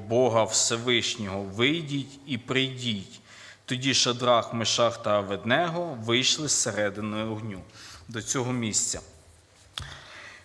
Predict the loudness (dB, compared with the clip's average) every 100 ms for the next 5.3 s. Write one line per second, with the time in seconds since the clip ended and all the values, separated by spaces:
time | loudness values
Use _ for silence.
0 | -2 4 4 4 4 4 4 4 6 4
1 | 4 4 4 4 2 0 0 2 4 4
2 | 4 4 4 2 -2 0 0 2 2 2
3 | 2 -4 -2 -2 0 0 2 2 0 0
4 | 0 4 4 4 0 -2 0 0 0 -2
5 | 2 2